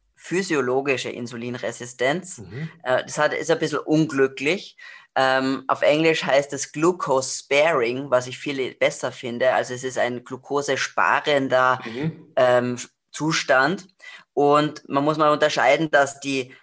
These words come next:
Speaker 1: diese physiologische Insulinresistenz innerhalb von, n-, sagen wir mal, einem Tag reversibel ist.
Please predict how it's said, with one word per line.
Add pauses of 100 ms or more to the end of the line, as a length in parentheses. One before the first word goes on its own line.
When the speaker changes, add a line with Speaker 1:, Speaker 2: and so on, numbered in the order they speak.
(240)
Speaker 1:
diese
physiologische
Insulinresistenz
innerhalb
von, (540)
n-, (160)
sagen
wir
mal, (140)
einem
Tag (380)
reversibel
ist.